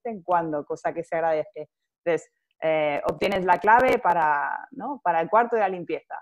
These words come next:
Eh, cositas así, eh,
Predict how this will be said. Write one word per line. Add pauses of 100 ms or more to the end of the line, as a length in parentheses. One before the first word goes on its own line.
(480)
Eh, (280)
cositas
así, (1400)
eh,